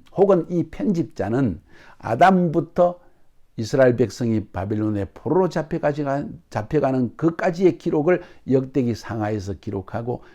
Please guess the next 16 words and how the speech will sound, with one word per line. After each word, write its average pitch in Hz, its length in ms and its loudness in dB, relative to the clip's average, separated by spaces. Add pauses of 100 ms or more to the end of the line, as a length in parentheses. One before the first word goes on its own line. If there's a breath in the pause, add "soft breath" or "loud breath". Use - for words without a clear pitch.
(100)
그 143 140 2
다음에 214 400 2 (200 soft breath)
에스라서와 185 680 2
느헤미야서를 165 800 4
쓰면서 151 600 2 (220 loud breath)
이 214 220 4
두 180 140 0
권의 190 240 2
책을 160 420 -2
통해서 120 540 -4 (220 soft breath)
그 202 200 6
하나님의 208 680 -2
백성이 147 480 0
바벨론으로 131 680 -2
포로로 135 340 -4
잡혀갔지만은 151 880 0